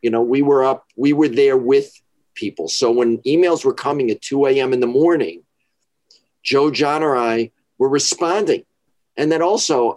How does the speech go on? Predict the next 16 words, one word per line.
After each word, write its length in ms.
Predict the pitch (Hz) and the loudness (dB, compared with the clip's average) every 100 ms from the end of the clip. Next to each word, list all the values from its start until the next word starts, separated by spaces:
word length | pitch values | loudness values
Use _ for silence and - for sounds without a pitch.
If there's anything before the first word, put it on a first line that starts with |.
| - | -4
actually 360 | 127 - 127 120 | -6 -2 -2 -2
sends 300 | - 123 117 | 0 -2 -2
a 60 | |
signal, 440 | 113 156 131 107 - | 0 0 -2 -6 -10
because 420 | 117 - 120 113 | -10 -2 -2 -2
we 140 | 110 127 | -4 -4
were 380 | 127 170 185 165 | 2 4 4 4
in 320 | 139 131 123 | 2 0 -2
battle 420 | 127 131 120 98 | -2 0 -2 -4
at 140 | 87 | -6
that 200 | - 80 | -12 -16
point, 300 | - 92 87 | -12 -10 -8
if 180 | 85 - | -10 -10
you 80 | 85 | -10
will. 300 | 82 80 85 | -8 -8 -12
Unfortunately, 1000 | 104 - 160 170 - 135 120 113 110 | -10 -2 0 0 -2 0 0 0 -2